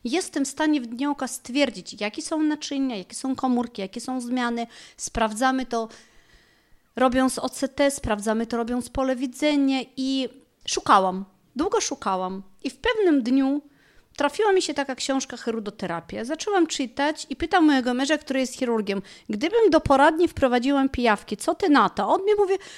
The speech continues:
"Słuchaj, oczywiście jedź na kurs, dlatego że też mam problemy czasami ze złamaniami, które się nie zrastają, czasami z chorobami, gdzie na przykład dotlenienia ścięgna, dożywienia ścięgna, ścięgna są białe, tam nie ma naczyń, więc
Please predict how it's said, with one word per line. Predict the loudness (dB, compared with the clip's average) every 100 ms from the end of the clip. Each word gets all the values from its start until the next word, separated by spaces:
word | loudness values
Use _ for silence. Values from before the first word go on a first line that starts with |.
| -16
"Słuchaj, | -6 0 2 2
oczywiście | 0 0 2 2 2 0
jedź | 0 0
na | 0
kurs, | 0 -2 0
dlatego | 0 -2 0 -2
że | 0
też | 0 4
mam | 4 4
problemy | 2 0 4 2 2 -2 -6 -20 -14 -8
czasami | -4 0 0
ze | 2 2
złamaniami, | 4 6 6 6 6 4
które | 0 -4
się | -2 -2
nie | -2 -2
zrastają, | -4 -6 -2 0 2 0 -4 -6
czasami | -8 -2 -2 0 -4
z | -4 -4 -4 -6 -12 -18
chorobami, | 2 6 8 8 6 6 4
gdzie | 4 2 2 -10 _ -4
na | -2
przykład | -2 0 2 2 -2 -8 2
dotlenienia | 2 4 4 6 6 4
ścięgna, | 0 0 2 2 0 -4
dożywienia | -2 -2 2 4 4 2
ścięgna, | -2 -4 -4 -4
ścięgna | -2 2 4 4
są | 4 6
białe, | 6 4 2
tam | -2 -6
nie | -4
ma | 0
naczyń, | 2 0 -2 -8 -8
więc | -8